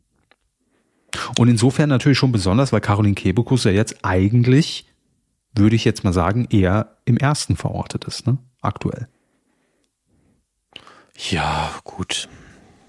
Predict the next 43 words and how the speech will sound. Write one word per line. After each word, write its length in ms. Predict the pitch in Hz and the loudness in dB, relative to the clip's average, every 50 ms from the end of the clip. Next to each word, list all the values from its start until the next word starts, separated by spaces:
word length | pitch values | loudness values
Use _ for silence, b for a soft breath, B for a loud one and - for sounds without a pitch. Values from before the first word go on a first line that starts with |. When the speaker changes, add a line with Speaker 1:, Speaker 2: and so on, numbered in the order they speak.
| b b - | b b -2
Speaker 1:
Nee, 120 | - 120 147 | 2 2 2
ich 160 | 160 135 - | 2 2 2
sag 100 | 185 - | 2 4
Speaker 2:
Also, 140 | - 120 135 | 4 4 4
Speaker 1:
ja 100 | 226 135 | 2 2
nur. 180 | 107 92 87 92 92 - | 2 0 -2 -2 -4 -4
Also, 160 | - 117 110 | -2 0 2
Speaker 2:
ich 60 | 117 | 4
sag, 160 | 117 151 147 120 | 4 4 2 0
Speaker 1:
es 60 | 107 | -2
ist 540 | - - - - - 90 - - - - - | -6 -10 -14 -14 -16 -16 -16 -14 -10 -6 0
Speaker 2:
ja, 120 | - - | 2 2
Speaker 1:
wahrscheinlich 280 | 123 131 120 113 120 120 | 4 4 4 4 6 4
ja 80 | 117 | 4
Speaker 2:
und 60 | 113 | 4
Speaker 1:
kein 140 | 117 127 123 | 4 2 2
Exklusivvertrag. 1040 | 135 135 - - - 156 156 160 185 - - - 101 - 113 - - 87 - - - - 151 147 135 B B | 0 0 -2 -2 0 2 4 4 4 2 2 0 -4 -2 -2 -4 -4 -4 -4 -6 -8 -6 -4 -4 -4 B B
Speaker 2:
Eben, 260 | B - 147 135 135 131 | B 0 2 2 4 2
und 220 | 123 123 120 131 120 - | 0 0 -2 -4 -8 -4
ich 220 | - 147 123 131 | -2 0 2 2
antworte 280 | 120 120 123 143 131 123 | 2 2 2 2 2 2
darauf 240 | 127 123 117 120 113 | 2 2 2 2 2
auch, 100 | 123 113 | 0 -2
dass 180 | - - - | -2 -4 -4
die 120 | - - 113 | -4 -4 -2
Zeit, 380 | - - 120 113 113 123 120 - - | -2 0 0 2 0 -2 -4 -6 -12
wo 360 | 117 110 110 113 117 117 120 | -10 -6 -2 0 2 2 2
die 300 | 110 113 110 110 110 110 - - | 4 4 4 4 2 0 -4 -6
Gesichter 600 | 117 110 110 104 104 110 107 - - 135 120 110 | -2 0 0 2 2 0 0 2 2 2 2 2
ganz 340 | 104 104 98 117 123 - - | 2 -2 -2 -2 -2 -4 0
fest 260 | - 117 113 - - | 0 0 0 2 0
auf 120 | 110 - | -2 -2
den 120 | - 110 104 | 0 0 2
Sendern 360 | 101 101 104 110 110 107 101 | 2 2 2 4 2 2 0
geparkt 420 | 104 95 - - 95 95 - - | -2 -2 -2 -2 -2 -2 -2 -4
waren, 120 | 110 101 98 | -2 -2 -2
die 60 | 98 | 0
sind 120 | 104 104 | 0 0
auch 80 | 98 - | -2 -2
fast 300 | - - 98 - - - | -2 -4 -6 -6 -6 -6
vorbei. 380 | - 95 - - 87 90 92 | -6 -4 -2 -2 -2 0 0
Wenn 120 | 90 87 95 | -2 -2 -2
das, 220 | 104 101 - - | -2 -2 -4 -6